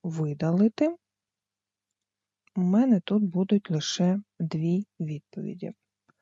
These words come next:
Переходжу до наступного питання, але я хочу використовувати той же самий рисунок, тому я це питання скопіюю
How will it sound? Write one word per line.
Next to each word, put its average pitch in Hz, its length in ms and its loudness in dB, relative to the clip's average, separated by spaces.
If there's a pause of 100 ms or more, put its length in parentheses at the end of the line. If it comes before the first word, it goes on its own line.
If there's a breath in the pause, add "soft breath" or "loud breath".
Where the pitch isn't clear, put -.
(300)
Переходжу 247 680 0
до 277 300 2 (220)
наступного 165 840 0
питання, 170 720 -2 (420 soft breath)
але 240 220 6
я 233 160 6
хочу 240 380 -2
використовувати 185 1040 0
той 175 200 0
же 165 140 -8
самий 165 420 -2
рисунок, 320 600 -4
тому 240 320 2
я 202 260 4
це - 200 -2
питання 220 600 4
скопіюю 165 960 -4